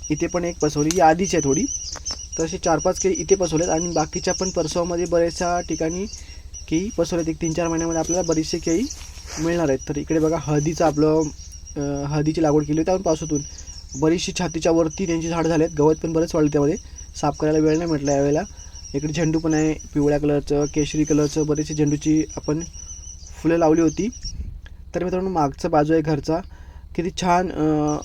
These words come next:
वातावरण झालं आहे बघा. ऊन खूप कडाक्याचं पडलं आहे, झाडांची पानं पण खूप आपल्याला बावलेली इथे बघायला मिळतील, एवढं कडाक्याचं ऊन इकडे पडलेलं आहे. आता म्हणजे एक,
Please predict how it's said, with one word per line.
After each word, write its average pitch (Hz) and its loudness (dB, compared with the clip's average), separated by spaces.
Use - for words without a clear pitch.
वातावरण 156 4
झालं 156 4
आहे 147 4
बघा. 147 4
ऊन 180 2
खूप 190 2
कडाक्याचं 170 4
पडलं 156 2
आहे, - -6
झाडांची 170 0
पानं 165 2
पण 175 -4
खूप 170 -2
आपल्याला 165 2
बावलेली 156 4
इथे 160 2
बघायला 151 4
मिळतील, 147 2
एवढं 147 2
कडाक्याचं 151 2
ऊन 190 4
इकडे 147 2
पडलेलं 143 4
आहे. 170 6
आता 170 -2
म्हणजे 156 2
एक, 147 0